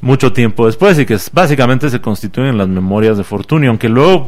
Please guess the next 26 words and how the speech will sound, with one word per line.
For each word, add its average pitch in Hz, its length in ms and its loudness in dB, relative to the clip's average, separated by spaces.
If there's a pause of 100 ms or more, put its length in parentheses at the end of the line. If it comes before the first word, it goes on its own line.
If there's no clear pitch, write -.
creo 156 220 -2
que 135 80 -2
Fortuny 135 340 -4
publicó 123 480 -2
otro 110 240 2
tomo 98 320 -6
de 92 80 -10
memorias. - 460 -14
Y 110 80 -6
ahí 123 100 0
hay 160 120 0
una 180 140 0
anécdota 147 500 -4
que 95 180 -14
ocurre, 127 360 -6
no 110 140 -4
sé, 110 240 -8 (720)
en 110 140 -4
alguna 131 320 0
capital 131 540 -2
detrás 127 320 0
de 135 80 0
la 113 80 0
cortina 127 460 -6
de 110 80 -2
hierro, 107 340 -2